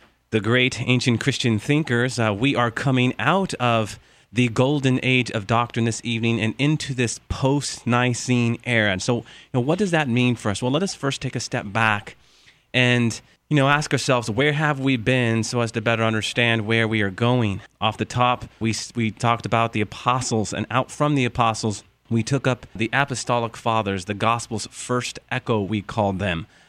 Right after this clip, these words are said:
Uh, those figures included Saint Clement of Rome, Saint Ignatius of, uh, Antioch, and Saint Polycarp of Smyrna. Within those men, we saw, uh, a great love for the faith in which they laid their life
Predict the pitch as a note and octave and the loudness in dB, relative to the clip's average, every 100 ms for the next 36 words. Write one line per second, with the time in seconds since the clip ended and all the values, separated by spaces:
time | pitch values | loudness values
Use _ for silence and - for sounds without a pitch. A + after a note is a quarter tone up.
0 | _ G2 F#2+ B2 A#2+ - A#2+ A#2+ A2+ A2+ | _ -2 0 0 0 -2 0 0 0 0
1 | A2 - B2 A2+ G#2+ - B2+ B2 - A#2+ | 0 -2 -2 -2 -4 -4 -2 -2 -2 0
2 | A#2 G#2+ G2 A2+ A#2 A#2 - _ _ - | 0 -2 0 2 2 0 -6 _ _ -2
3 | B2 B2 A2+ G#2+ A2+ A2 A#2 A2 G2 F#2 | 0 0 0 2 2 2 -2 -2 -4 -4
4 | - F#2 - B2 B2+ C#3 B2 B2 - _ | -4 -4 -2 -2 0 0 -2 -4 -18 _
5 | _ A#2 A2+ B2+ A#2 - A#2 A2+ A2+ - | _ -4 0 0 -2 -2 0 0 -2 -2
6 | G#2+ F2+ - - A2 G#2 F#2 - A2 A2 | -4 -4 -8 -2 0 0 -2 -4 -2 2
7 | C3 C3+ G2+ B2 C3+ C#3+ - A#2+ A2+ A#2+ | 2 0 0 0 2 0 -2 -2 0 2
8 | B2 G#2+ F2+ - _ _ _ G#2 G#2 - | 2 0 -2 -10 _ _ _ -4 -4 0
9 | A2+ A2 A2 G#2 - _ G#2 F#2+ G2 A2 | 2 2 0 -2 -20 _ -4 -4 -4 0
10 | A#2+ G2 G2+ A2+ A#2 A#2 - - G#2+ - | -2 -2 -2 0 0 -2 -8 -4 -4 -2
11 | A#2 G#2+ G2+ - _ _ _ - A2 A2 | 0 2 0 -6 _ _ _ -4 0 0
12 | A2 - A2 G#2 G2+ A2+ G#2+ G#2+ G#2+ F#2+ | -2 0 0 0 0 0 0 0 0 -2
13 | G#2 G#2 G2 | 0 0 0